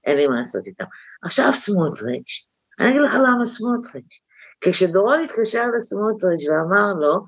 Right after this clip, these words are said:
"המשטרה הייתה אצלי שם בבית, הפכו לי את הבית, עשו צו חיפוש,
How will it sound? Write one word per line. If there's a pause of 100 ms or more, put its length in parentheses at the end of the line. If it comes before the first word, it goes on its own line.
(520)
"המשטרה
הייתה
אצלי
שם
בבית, (300)
הפכו
לי
את
הבית, (200)
עשו
צו (160)
חיפוש,